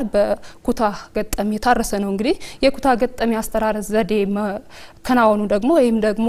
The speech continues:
አርሶ አደሩ በኩታ ገጠም ማረሱ ምን አይነት ጠቀሜታዎችን አስገኘላቸው የሚሉትንም እንግዲህ ከአርሶ አደሮቹ መረጃ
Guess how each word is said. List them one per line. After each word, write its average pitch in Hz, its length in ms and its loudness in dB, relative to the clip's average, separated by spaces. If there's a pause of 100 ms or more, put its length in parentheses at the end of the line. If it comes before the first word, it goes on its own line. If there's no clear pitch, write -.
አርሶ - 300 -4
አደሩ 208 340 2
በኩታ 220 360 -2 (100)
ገጠም 196 400 -2 (100)
ማረሱ 214 360 0 (340)
ምን 254 160 0
አይነት 240 280 0 (200)
ጠቀሜታዎችን 214 880 -2 (100)
አስገኘላቸው 214 680 -2
የሚሉትንም 208 500 -2
እንግዲህ 226 260 0 (240)
ከአርሶ 202 500 0
አደሮቹ 202 300 -2 (280)
መረጃ 202 360 -2